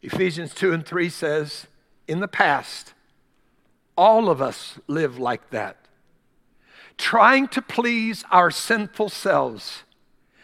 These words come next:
We did all these things our body wanted to do, like everyone else in the world. We deserved to suffer God's anger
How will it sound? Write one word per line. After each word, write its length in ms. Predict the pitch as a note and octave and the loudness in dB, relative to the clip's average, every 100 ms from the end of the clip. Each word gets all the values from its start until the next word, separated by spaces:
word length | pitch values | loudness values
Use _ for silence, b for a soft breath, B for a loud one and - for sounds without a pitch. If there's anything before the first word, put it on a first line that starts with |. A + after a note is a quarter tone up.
| b b | b b
We 160 | G3 | 0
did 160 | G#3 G3+ | 4 6
all 380 | F3+ G3+ A#3+ A#3+ | 8 8 8 6
these 280 | B3 A3 - | 4 0 -4
things 360 | B3 G#3+ G3 | -2 -2 2
our 140 | G#3+ F#3+ | 4 6
body 420 | E3+ F#3 G3 G3 | 6 6 6 2
wanted 500 | F3 E3+ F3+ F#3 E3+ | -2 0 0 0 -4
to 120 | - | -6
do, 420 | D3 D3 C3 B2+ - | -4 -2 -2 -4 -2
like 280 | D3 D3+ - - | 0 0 -2 0
everyone 540 | G3 G3+ G#3 F3+ F#3 | 2 2 0 -2 -2
else 380 | - E3+ D#3+ - - | -2 -2 -2 -8 -12
in 100 | D3+ | -8
the 80 | D#3+ | -4
world. 520 | D3 D3+ D3 B2+ A2+ _ _ _ _ _ _ _ _ _ | 0 2 2 -2 -6 _ _ _ _ _ _ _ _ _
We 180 | - C#3+ | -6 -4
deserved 680 | G#3 G3 G#3+ G3 D3+ C3 - _ _ _ - | -4 0 4 4 2 -4 -16 _ _ _ -14
to 60 | |
suffer 360 | - F#3 D3+ F#3+ | -4 -2 -2 -4
God's 380 | C#3+ E3+ F#3 - | 2 2 2 -4
anger 440 | D#3+ E3+ D3 D#3 | -6 -4 -4 -6